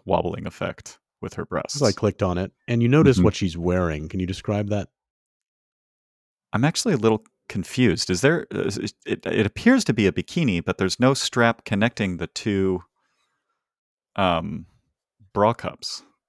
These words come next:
Speaker 2: That's right. So this woman has extraordinarily large breasts, and she often will wear something that looks like some kind of a, a toga or something that kind of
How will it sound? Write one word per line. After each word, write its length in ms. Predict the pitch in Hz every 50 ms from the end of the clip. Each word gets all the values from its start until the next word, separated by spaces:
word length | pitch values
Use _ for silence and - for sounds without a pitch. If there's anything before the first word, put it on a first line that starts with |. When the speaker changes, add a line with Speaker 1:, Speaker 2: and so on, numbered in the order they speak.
| _ _ _ _
Speaker 2:
That's 200 | 107 101 - -
right. 220 | 110 95 80 76 - -
So 120 | - - 127
this 200 | 127 156 - -
woman 220 | 196 196 190 143
has 260 | 123 117 92 - - - - _ -
extraordinarily 760 | 113 - - - - 123 113 110 101 98 92 90 87 82 80
large 300 | 78 78 78 73 - -
breasts, 440 | - 85 76 73 - - - - - -
and 280 | 92 90 80 80 80 80 - _ _ _ _ - _ _ _ -
she 160 | - - 120
often 420 | 104 104 110 123 - - 110 95 90
will 200 | 90 85 85 82
wear 420 | 85 87 82 80 78 78 78 - _ _ _ - - - - - _ _ _ _ _ _ _ _ _
something 280 | - - 185 208 208 147
that 80 | 117
looks 260 | 98 95 110 - -
like 200 | - 101 92 -
some 160 | - - 113 101
kind 180 | - 120 101
of 80 | 87 80
a, 140 | 78 78 - - _ _ _ _ _ _ -
a 40 | - -
toga 460 | - - - 120 120 123 139 147 147 147
or 100 | 120 131
something 380 | - 151 147 127 151 156 151 127
that 120 | 98 82 - _ _ _ _ _ _ _ _ _ _
kind 160 | - - 107
of 160 | 92 82 82